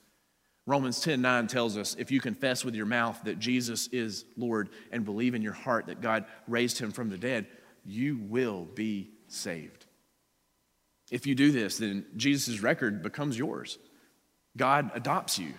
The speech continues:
into His family and, and gives you a completely new direction and a new purpose. And so that means that you can now recover and pursue God's original design for your life. How awesome is that?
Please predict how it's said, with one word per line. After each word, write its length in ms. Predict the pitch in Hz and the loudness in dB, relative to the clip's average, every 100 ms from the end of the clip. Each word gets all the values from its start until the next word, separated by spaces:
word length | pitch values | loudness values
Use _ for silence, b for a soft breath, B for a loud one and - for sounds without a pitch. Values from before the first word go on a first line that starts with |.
| - _ - b b 120 | -16 _ -20 b b -2
into 240 | 143 139 | 0 0
His 320 | 151 147 143 | 2 2 0
family 400 | - 175 156 107 | 0 2 2 2
and, 180 | 104 107 B B | 0 -2 B B
and 160 | 123 113 | -2 2
gives 220 | 160 151 | 2 6
you 140 | 147 | 4
a 120 | 131 123 | 4 2
completely 680 | 117 110 190 202 170 170 B B B | -2 0 2 4 4 2 B B B
new 280 | 147 170 180 | 4 6 6
direction 580 | 147 127 110 - 101 | 6 6 4 2 0
and 100 | 95 | -2
a 40 | 107 | -2
new 300 | 107 135 123 | 2 2 2
purpose. 720 | - - 98 69 - - - _ _ _ _ _ _ _ - | -2 -6 -6 -6 -8 -8 -8 _ _ _ _ _ _ _ -4
And 80 | |
so 100 | - 143 | 2 4
that 200 | 165 160 | 4 4
means 220 | 147 139 | 2 2
that 200 | 123 - | -2 -2
you 220 | 147 175 | 2 2
can 220 | - 151 | 2 0
now 240 | 123 147 131 | 4 4 4
recover 580 | 123 - - 165 147 | 2 0 2 4 4
and 200 | 123 131 | 2 0
pursue 440 | 120 117 - 170 131 | 0 2 6 8 6
God's 380 | 117 143 147 139 | 6 4 4 4
original 380 | 143 151 143 | 2 2 0
design 440 | 131 117 107 131 165 | 0 0 0 0 0
for 280 | - 156 139 | 0 2 4
your 140 | 131 | 4
life. 540 | 104 120 104 - - - _ - - _ _ _ _ _ - | 2 -2 -4 -8 -10 -14 _ -20 -20 _ _ _ _ _ -4
How 240 | 190 180 | 2 4
awesome 260 | 170 175 143 | 4 2 0
is 120 | 202 | 0
that? 440 | 151 - - - | -2 -2 -8 -20